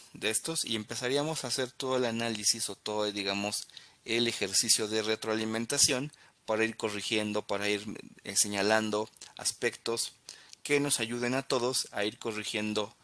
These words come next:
nuestra redacción. Quiero hacerlo yo de manera más dinámica, pues, y eso también implica algo, que quizá mucho del,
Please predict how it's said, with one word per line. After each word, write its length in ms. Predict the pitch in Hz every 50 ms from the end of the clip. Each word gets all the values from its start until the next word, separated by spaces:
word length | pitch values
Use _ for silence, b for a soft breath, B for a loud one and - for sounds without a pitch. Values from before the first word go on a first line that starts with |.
| _ _ -
nuestra 480 | - 101 98 95 90 - - 101 101 98
redacción. 600 | 104 107 107 117 117 - - 160 160 147 127 120 - B B B B B B B
Quiero 220 | - 160 160 156 160
hacerlo 320 | 147 - 160 147 147 139
yo 140 | 131 139 139
de 100 | 143 135
manera 340 | 127 120 117 120 123 123 120
más 300 | 117 117 117 117 113 113
dinámica, 600 | 120 117 120 127 127 123 110 98 - - 92 - - _ _ _ - - _ _ _ _ _ _ _ -
pues, 340 | 139 139 147 160 147 -
y 220 | 98 101 90 110 123
eso 160 | 123 - 156
también 400 | - 123 113 113 120 123 127 127 _ B B B B B B B B B B
implica 640 | - 120 117 113 - 139 151 147 - 151 139 131 135
algo, 340 | 139 135 113 104 90 - - _ _ _ _ _ _ _ - -
que 160 | - 127 -
quizá 320 | - 135 135 - 185 180
mucho 400 | 185 190 196 196 - - 226 208
del, 300 | 190 170 139 123 113 104